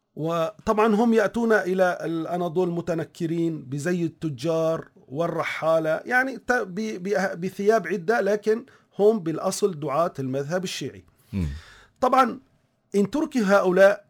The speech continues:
Speaker 1: إن ترك، آه، سيكون هناك انفجار حركة مذهبية بكل معنى الكلمة. الآن الأناضول إن تركت للشاه يصول ويجول، فإنه سيكون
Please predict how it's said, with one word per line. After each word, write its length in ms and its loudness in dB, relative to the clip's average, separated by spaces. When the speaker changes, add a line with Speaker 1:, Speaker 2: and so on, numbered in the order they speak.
Speaker 1:
إن 120 -4
ترك، 540 -4
آه، 360 -6
سيكون 540 -6
هناك 420 0
انفجار 760 0
حركة 480 -4
مذهبية 480 -6
بكل 340 -6
معنى 260 -8
الكلمة. 520 -14
الآن 340 2
الأناضول 640 -2
إن 220 -4
تركت 460 -4
للشاه 440 -2
يصول 320 -4
ويجول، 400 -2
فإنه 400 -4
سيكون 460 -6